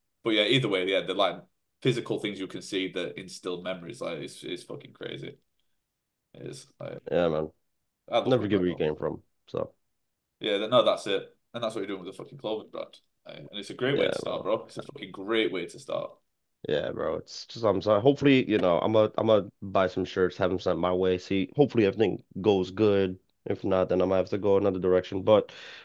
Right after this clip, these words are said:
Speaker 2: we'll see, man. Fingers crossed.
Speaker 1: Oh, yeah, 'cause
Speaker 2: Fingers
Speaker 1: you gotta order more samples 'cause your last sample was fucked, bro.
Speaker 2: Bro, oh my
Speaker 1: That,
Speaker 2: God.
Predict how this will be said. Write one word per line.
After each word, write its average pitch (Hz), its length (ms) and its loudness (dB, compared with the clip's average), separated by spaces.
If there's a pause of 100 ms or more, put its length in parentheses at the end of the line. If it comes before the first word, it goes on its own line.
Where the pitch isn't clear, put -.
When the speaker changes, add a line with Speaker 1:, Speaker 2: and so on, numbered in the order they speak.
(140)
Speaker 2:
we'll 139 120 6
see, 92 180 2
man. 78 200 -2
Fingers 104 260 0
crossed. 82 320 0
Speaker 1:
Oh, 139 140 8
yeah, 156 160 10
'cause - 20 4
Speaker 2:
Fingers 147 140 2
Speaker 1:
you 135 40 0
gotta 143 140 4
order 135 180 6
more 123 160 4
samples 135 440 0
'cause 117 120 -12
your 117 100 -2
last 127 220 2
sample 117 380 4
was - 420 -8
fucked, 135 380 2
bro. 117 180 6
Speaker 2:
Bro, 107 420 6
oh - 40 0
my 113 220 6
Speaker 1:
That, 90 40 -4
Speaker 2:
God. 107 540 6